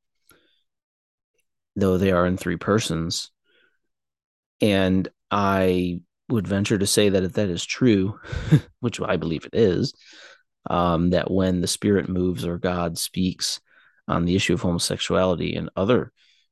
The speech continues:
areas of the Bible, um, that that is also Christ speaking. Also Christ, when he talked about marriage,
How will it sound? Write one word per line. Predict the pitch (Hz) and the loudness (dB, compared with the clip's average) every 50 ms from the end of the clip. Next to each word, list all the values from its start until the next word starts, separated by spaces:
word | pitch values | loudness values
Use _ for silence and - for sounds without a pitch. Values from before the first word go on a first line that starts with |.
| _ _ - | _ _ 0
areas | 104 101 98 95 90 87 87 | 2 4 4 4 4 2 0
of | 85 78 | -4 -6
the | 78 | -4
Bible, | 82 82 90 92 87 78 69 - - _ _ _ _ _ _ _ - | -2 -2 -2 -2 -2 -4 -6 -8 -10 _ _ _ _ _ _ _ -10
um, | - - 82 82 80 80 78 80 80 - - 110 120 _ _ _ _ _ _ _ _ _ _ _ _ _ _ - | -6 -2 -2 0 0 -2 -2 -4 -4 -6 -8 -10 -10 _ _ _ _ _ _ _ _ _ _ _ _ _ _ -8
that | 92 87 | -6 -2
that | 87 92 90 | -2 -2 -2
is | 95 90 | 0 0
also | 90 95 - - 113 | 0 -2 0 0 0
Christ | - - 104 110 - - | 0 2 0 0 0 -2
speaking. | - - - 143 135 - 127 117 - _ - | -4 -6 -8 -8 -8 -10 -12 -12 -14 _ -4
Also | - 101 113 - 110 104 | -2 -2 0 2 0 0
Christ, | - - 98 98 101 - - | 0 2 2 2 2 2 2
when | 95 98 | 0 0
he | 95 | 0
talked | - 92 92 101 - | 0 0 -2 0 0
about | 95 87 90 | -2 -2 0
marriage, | 95 95 98 104 95 - - - - | 0 -2 -2 -2 -4 -4 -8 -12 -18